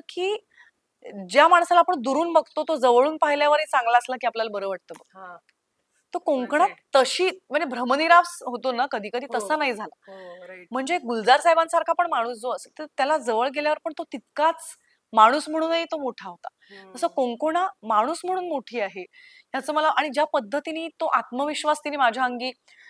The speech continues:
Speaker 1: म्हणजे मी त-, काय म्हणतात हिंदीत तेव्हा, अ, म्हणजे काय म्हणतात पार्टीजमध्ये वगैरे सुद्धा ती ज्या पद्धतीने माझ्या बाजूनी ती उभी सतत राहत होती, ते
Speaker 2: हम्म.
Speaker 1: खूप, अ, खूप टचिंग आहे. ते खूप मला भरून येतं त्याचा विचार जरी केला. आणि तू म्हणलीस तसं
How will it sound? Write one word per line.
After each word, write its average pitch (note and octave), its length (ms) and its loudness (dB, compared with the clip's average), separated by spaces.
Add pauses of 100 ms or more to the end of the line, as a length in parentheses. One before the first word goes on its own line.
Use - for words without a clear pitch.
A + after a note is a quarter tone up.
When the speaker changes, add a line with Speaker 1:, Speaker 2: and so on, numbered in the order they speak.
(180)
Speaker 1:
म्हणजे B3+ 100 -2
मी C4+ 160 -2 (360)
त-, - 120 -4
काय A#3+ 80 8
म्हणतात C#4+ 260 0
हिंदीत A#3 280 -2 (100)
तेव्हा, D4 240 4 (840)
अ, G3+ 180 2
म्हणजे A3 200 -4
काय B3+ 80 6
म्हणतात C4 220 -4
पार्टीजमध्ये B3 640 4
वगैरे C4 180 -2
सुद्धा D4+ 260 -2
ती C#4+ 40 -8
ज्या C4 120 6
पद्धतीने C4+ 440 -4
माझ्या C4 260 -4
बाजूनी B3 420 -2
ती D4 140 -12
उभी C4 360 -6 (580)
सतत E4 400 4
राहत C#4+ 280 4
होती, G#3 240 -12
ते - 580 -14
Speaker 2:
हम्म. - 20 -4 (100)
Speaker 1:
खूप, F#4 520 -4
अ, A3+ 320 4 (100)
खूप - 420 -8 (260)
टचिंग D4 440 -2
आहे. G#3+ 180 0
ते G#3 160 -14
खूप - 180 -14 (640)
मला F#3+ 200 -6
भरून D4+ 320 0
येतं A3+ 180 -4
त्याचा G3+ 280 -2
विचार A3 320 -2
जरी A#3 200 -4
केला. A3+ 180 -4
आणि B3 120 -4
तू C#4+ 60 -10
म्हणलीस D4 340 -6
तसं E4 240 0